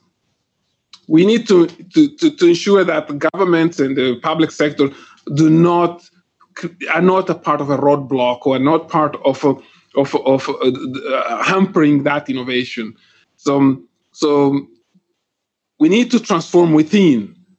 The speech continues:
to allow the transformation to happen. So, so, so I, I, at, at the World Health Organization, we, we,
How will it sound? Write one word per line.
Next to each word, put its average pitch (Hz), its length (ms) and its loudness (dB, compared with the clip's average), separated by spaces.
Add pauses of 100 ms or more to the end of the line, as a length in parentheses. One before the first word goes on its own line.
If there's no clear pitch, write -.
to 160 160 2
allow 151 360 0
the 143 100 -4
transformation 143 600 -2
to 135 80 -6
happen. 104 520 -10 (400)
So, 131 500 0
so, 139 360 0
so 143 160 -2
I, 139 200 0
I, 147 540 0
at, 147 220 -2
at 156 460 -4
the 151 160 0
World 165 440 2 (160)
Health 151 260 -2
Organization, 139 680 0 (240)
we, 147 580 2
we, 143 560 -4